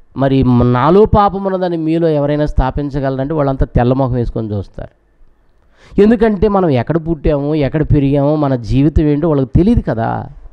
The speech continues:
మరి యేసుక్రీస్తు వారు ఈ సవాలు ఎక్కడ చేశారో తెలుసా?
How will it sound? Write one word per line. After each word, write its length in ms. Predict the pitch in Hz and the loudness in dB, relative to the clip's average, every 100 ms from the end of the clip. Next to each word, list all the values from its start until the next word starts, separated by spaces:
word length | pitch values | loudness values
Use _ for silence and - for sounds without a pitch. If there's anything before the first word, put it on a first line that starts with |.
| - - - - - | -20 -20 -20 -8 -2
మరి 100 | 180 | 2
యేసుక్రీస్తు 720 | 151 185 - 247 240 226 240 | 4 6 4 2 2 2 4
వారు 200 | 226 220 | 2 2
ఈ 60 | |
సవాలు 400 | 202 160 160 202 | 2 2 4 2
ఎక్కడ 280 | 196 165 196 - | 2 0 -2 0
చేశారో 320 | 196 175 185 | 2 2 0
తెలుసా? 400 | 175 175 170 - | -2 -2 -4 -6